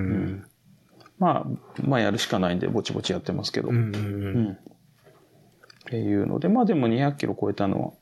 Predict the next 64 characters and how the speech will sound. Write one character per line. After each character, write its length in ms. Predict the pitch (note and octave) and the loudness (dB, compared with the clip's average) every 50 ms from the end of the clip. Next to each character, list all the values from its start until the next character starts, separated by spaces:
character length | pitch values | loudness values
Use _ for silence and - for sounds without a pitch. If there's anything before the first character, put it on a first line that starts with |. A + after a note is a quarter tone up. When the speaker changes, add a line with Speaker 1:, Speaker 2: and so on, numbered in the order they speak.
| _ - | _ 0
Speaker 2:
う 60 | A#2+ | 0
ん。 220 | A2+ G#2 G2+ G#2+ - _ _ - - _ _ - _ - _ | 0 0 -2 -6 -12 _ _ -20 -20 _ _ -20 _ -10 _
Speaker 1:
ま 120 | - D3 C3 | 0 2 2
あ 20 | |
別 200 | C3 C3 - D#3+ | 2 2 2 2
に 80 | D3+ C#3 | 2 2
そ 120 | - D3 | 2 0
の 100 | C3+ C3 | 0 2
距 140 | - - C4 | 2 2 4
離 140 | A3+ D3+ C3+ | 4 4 4
云 200 | D3 D#3 D3+ C3 | 4 4 4 4
々 140 | A#2 A2 | 4 2
っ 20 | G#2+ | 2
て 80 | - | 2
い 20 | G2+ | 2
う 20 | |
の 40 | G2 | 0
は 40 | G2 | 2
ど 100 | - A2 | 2 2
う 20 | G#2 | 2
で 80 | G#2+ | 2
も 100 | G#2 G#2 | 2 2
い 40 | G#2 | 2
い 20 | |
ん 40 | G2 | 2
で 40 | G2 | 0
す 80 | G2+ - | 0 -2
け 80 | - - | -4 -2
ど、 180 | - - - - - - - - - _ _ _ _ _ - - - - _ - - - | -2 -4 -4 -6 -14 -20 -20 -20 -20 _ _ _ _ _ -20 -20 -20 -20 _ -20 -14 -6
う 60 | - A2+ | -2 0
ん。 260 | G#2 G2+ - A#2+ - - - | 0 0 -2 -4 -10 -8 -4
意 100 | - B2 | -2 0
外 220 | C3 C#3+ D3 D3 D3 | 2 2 4 4 4
に 100 | C#3 C3 | 4 2
練 200 | C3 B2+ B2+ C3 | 2 0 0 -2
習 280 | - - C3+ B2+ B2 | -2 0 0 0 0
と 140 | B2 - C3 | 0 0 -2
い 40 | A#2 | 0
う 20 | |
か 100 | - - | 0 -4
走 200 | - - - C3+ | -6 -2 0 0
れ 100 | A#2 G#2+ | 0 0
て 100 | - - | -2 -2
た 120 | - - G2+ | -4 -2 -2
ん 60 | G#2+ | -2
だ 80 | A2 A2+ | 0 0
な 180 | C3+ C#3 C#3 | 2 2 2
っ 80 | C3 - | 0 0
て 80 | - - | -4 -2
い 20 | |
う 40 | - | -2
の 40 | - | -2
は 60 | G1+ | -2
あ 40 | - | -2
り 60 | - | -4
ま 60 | - | -6
す 120 | - - - | -8 -8 -2
ね。 40 | - | 0
Speaker 2:
う 40 | B2 | 2
ん。 600 | B2 A2+ A2 A2 G#2 G2+ G2 F#2+ G2 F#2 F2+ - - - - - - - - - A2+ | 2 4 2 0 0 -2 -2 -2 -4 -4 -6 -8 -12 -20 -20 -20 -20 -20 -14 -8 -6
Speaker 1:
う 40 | |
ん。 180 | G#2 F#2 F#2 F#2 - - - _ - - - - - - - - - - - - _ _ - | -6 -6 -6 -8 -14 -20 -20 _ -20 -20 -20 -20 -20 -20 -20 -20 -20 -20 -20 -20 _ _ 2
Speaker 2:
う 40 | C3+ | 2
ん。 360 | C3+ C3+ C3 A#2 A2 F#2 | 4 4 4 2 2 0